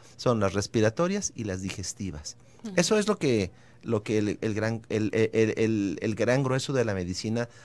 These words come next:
Speaker 1: pediátrica no-, nos da, nos da para el día a día en este momento, ¿no?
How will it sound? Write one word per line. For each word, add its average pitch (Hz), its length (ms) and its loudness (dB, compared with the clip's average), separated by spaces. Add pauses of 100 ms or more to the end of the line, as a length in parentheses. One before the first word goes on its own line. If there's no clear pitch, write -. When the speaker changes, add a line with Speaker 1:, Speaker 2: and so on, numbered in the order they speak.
(140)
Speaker 1:
pediátrica 101 640 0
no-, 87 180 -2
nos 95 240 -2
da, 95 300 2
nos 95 240 0
da 104 220 2
para 98 340 4
el 92 100 0
día 107 300 4
a 101 80 6
día 107 340 4
en 101 100 2
este 101 200 -2
momento, 80 480 -6
¿no? 147 160 -6